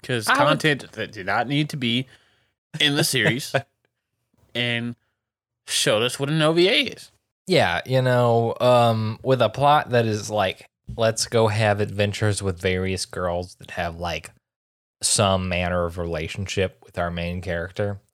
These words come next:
Speaker 2: This is exactly what that is. You know, it's, it's another entry in that same genre. I think as an O V A, as a, a, an episode of the anime that doesn't have to be canon,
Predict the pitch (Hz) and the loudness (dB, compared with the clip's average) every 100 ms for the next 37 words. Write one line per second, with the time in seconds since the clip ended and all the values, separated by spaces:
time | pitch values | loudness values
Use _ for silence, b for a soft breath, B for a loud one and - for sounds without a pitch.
0 | _ _ - 170 175 143 117 107 92 92 | _ _ -4 0 2 2 2 2 0 -2
1 | 85 87 78 - - - - - - 104 | -6 -6 -8 -6 -8 -8 -8 -8 -6 -4
2 | 85 85 - 104 - - 110 - 107 113 | -2 -6 -8 -6 -4 -2 -4 0 0 2
3 | 120 135 147 117 117 - 113 107 95 95 | 2 2 2 2 0 0 2 2 0 -2
4 | - - 78 80 80 - 60 50 87 - | -4 -6 -6 -6 -8 -10 -12 -14 -18 -20
5 | _ _ _ _ _ 165 180 208 185 180 | _ _ _ _ _ -2 0 0 2 2
6 | 156 160 160 156 151 147 151 165 185 190 | 4 4 4 4 4 4 6 4 2 -4
7 | - _ 117 120 113 117 101 101 107 104 | -12 _ 2 4 4 4 4 2 0 0
8 | 107 107 113 117 127 113 113 107 95 92 | 0 0 2 2 4 6 6 2 -2 -4
9 | 98 92 92 95 95 104 101 - 92 92 | -4 -2 -2 -2 0 0 -2 -2 -4 -4
10 | 85 92 - 95 87 - 95 98 104 | -4 -4 -2 -4 -4 -2 0 0 -4